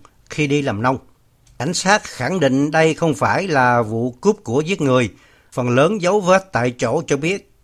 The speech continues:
có thể nhà báo này bị mưu sát. Ông Hang Sray Udom rời khỏi nhà vào chiều Chủ nhật và người ta kiếm được xác ông vào hôm thứ Ba. Ông Hang Sray Udom đang làm cho nhật báo Khmer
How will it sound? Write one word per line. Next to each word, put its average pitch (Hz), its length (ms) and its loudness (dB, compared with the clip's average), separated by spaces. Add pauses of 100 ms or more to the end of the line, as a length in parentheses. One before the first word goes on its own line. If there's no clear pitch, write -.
có 165 140 -2
thể 131 360 -2 (120)
nhà 120 260 -6
báo 117 240 -4
này 117 360 -4 (100)
bị 104 240 -8
mưu 139 260 2
sát. 151 300 0 (600)
Ông 143 260 0
Hang 151 300 2
Sray 135 320 2
Udom 139 380 0
rời 127 320 4
khỏi 120 200 0
nhà 131 340 2
vào 123 200 2
chiều 139 340 0
Chủ 160 140 -2
nhật 147 220 0 (460)
và 123 120 2
người 120 140 0
ta 147 180 4
kiếm 180 320 -4
được 123 220 0
xác - 320 0
ông 143 260 0
vào 110 160 -2
hôm 131 220 -4
thứ 151 120 -4
Ba. 131 280 2 (540)
Ông 131 240 -4
Hang 143 280 -2
Sray 139 360 0
Udom 139 460 -2
đang 135 280 -2
làm 117 280 2
cho 143 140 -2
nhật 123 240 -2
báo 160 240 -2
Khmer 127 480 -2